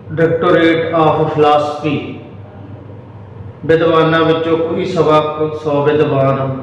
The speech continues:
ਹਨ, ਜਿਹੜੇ ਸਰਗਰਮ ਰੂਪ ਵਿੱਚ ਆਪਣੀ ਭੂਮਿਕਾ ਨਿਭਾ ਰਹੇ ਹਨ,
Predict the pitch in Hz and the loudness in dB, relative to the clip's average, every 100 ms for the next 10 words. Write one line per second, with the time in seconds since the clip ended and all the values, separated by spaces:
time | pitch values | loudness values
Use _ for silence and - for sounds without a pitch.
0 | 139 143 147 - - - - - - 151 | -4 -2 -2 -6 -12 -14 -16 -16 -14 -2
1 | 156 185 185 185 165 156 156 160 156 156 | 2 2 2 2 4 2 2 2 2 2
2 | 151 156 151 - 160 156 - 156 147 175 | 0 0 0 0 -4 -4 0 0 0 -2
3 | 170 151 151 143 117 - - - - 160 | -2 0 2 2 2 -4 -10 -12 -10 -2
4 | 165 175 165 135 135 135 135 135 - | 2 4 2 0 -2 -4 -6 -6 -8